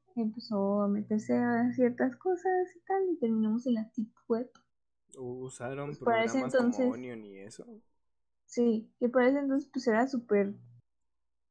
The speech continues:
Speaker 1: normal, supongo.
Speaker 2: Ujú.
Speaker 1: O sea, de todo estaba como, era como un rumor a voz.
Speaker 2: Que en sí ya cuando entras a la Deep Web, sinceramente, es bien aburrida.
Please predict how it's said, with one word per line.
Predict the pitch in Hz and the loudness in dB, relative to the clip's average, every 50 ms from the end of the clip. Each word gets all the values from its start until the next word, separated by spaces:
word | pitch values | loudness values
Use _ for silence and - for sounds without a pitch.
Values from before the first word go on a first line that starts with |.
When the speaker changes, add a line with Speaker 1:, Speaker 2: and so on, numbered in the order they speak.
| _ - | _ -4
Speaker 1:
normal, | 214 214 208 202 202 202 196 202 339 349 | -2 0 2 2 2 0 0 -2 -4 -6
supongo. | - - 370 - - - 453 440 440 453 466 480 480 480 _ _ _ _ - | -6 -8 -8 -8 -6 -4 -4 -2 -2 -2 -2 -2 -4 -8 _ _ _ _ -20
Speaker 2:
Ujú. | 120 120 117 123 127 147 170 - _ _ _ _ _ _ _ _ _ _ _ _ _ _ _ _ _ | -20 -18 -16 -14 -14 -14 -16 -18 _ _ _ _ _ _ _ _ _ _ _ _ _ _ _ _ _
Speaker 1:
O | |
sea, | - 226 214 208 226 _ - | -6 -4 -4 -6 -6 _ -8
de | - 214 214 | -6 -6 -2
todo | - 220 220 | 0 0 2
estaba | 226 240 247 240 - _ _ _ - 233 220 226 233 | 4 4 4 2 -2 _ _ _ -4 -2 -2 -2 -2
como, | 233 - 254 247 233 220 | -2 -2 0 0 0 0
era | 214 220 233 240 | 0 0 -2 -2
como | - 233 220 220 | -2 -2 -2 0
un | 220 | 0
rumor | 226 240 233 226 233 233 | 0 0 0 0 0 0
a | 240 233 | 0 0
voz. | 226 233 247 262 - _ _ _ _ _ _ _ _ _ _ _ _ _ _ _ _ _ _ _ _ _ _ _ _ _ _ _ _ _ _ _ _ _ _ _ _ _ _ _ _ _ - | 0 -2 -2 -4 -6 _ _ _ _ _ _ _ _ _ _ _ _ _ _ _ _ _ _ _ _ _ _ _ _ _ _ _ _ _ _ _ _ _ _ _ _ _ _ _ _ _ -16
Speaker 2:
Que | - | -14
en | 254 233 | -12 -12
sí | - 285 | -10 -10
ya | 294 285 | -12 -10
cuando | - 226 180 156 147 | -8 -8 -6 -6 -6
entras | 147 147 170 175 160 160 | -8 -8 -8 -10 -10 -10
a | 131 | -10
la | 110 104 | -10 -12
Deep | 101 107 107 107 - | -12 -12 -14 -14 -14
Web, | 104 101 104 - | -16 -16 -16 -16
sinceramente, | - 101 95 - - 95 92 92 92 90 87 - | -20 -20 -20 -20 -20 -20 -20 -20 -20 -20 -20 -20
es | 92 85 | -20 -20
bien | 92 90 92 | -20 -20 -18
aburrida. | 90 82 - 90 - - 190 - 190 196 202 | -18 -18 -18 -18 -18 -18 -20 -20 -20 -20 -20